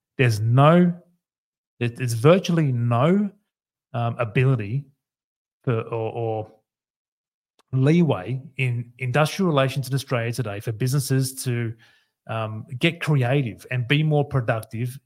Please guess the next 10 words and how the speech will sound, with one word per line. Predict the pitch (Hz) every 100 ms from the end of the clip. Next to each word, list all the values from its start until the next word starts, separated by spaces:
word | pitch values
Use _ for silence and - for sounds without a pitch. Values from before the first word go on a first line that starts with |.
| _ -
in | 139
order | 143 165 123
to | 123
give | 127 131 117
more | 127 127
rewards | 113 117 113 107
back | - 110
to | -
employees. | 107 104 107 98 98 - - _ _ _ _
It's, | 120